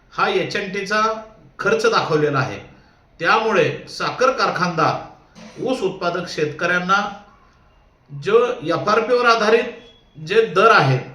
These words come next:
ते देण्याच्या बाबतीत न्यायिक वाटत नाही. हीही भूमिका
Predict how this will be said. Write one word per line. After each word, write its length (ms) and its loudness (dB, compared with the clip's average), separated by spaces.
ते 220 4
देण्याच्या 800 -2
बाबतीत 720 -4
न्यायिक 500 2
वाटत 360 -2
नाही. 340 -4
हीही 260 0
भूमिका 560 0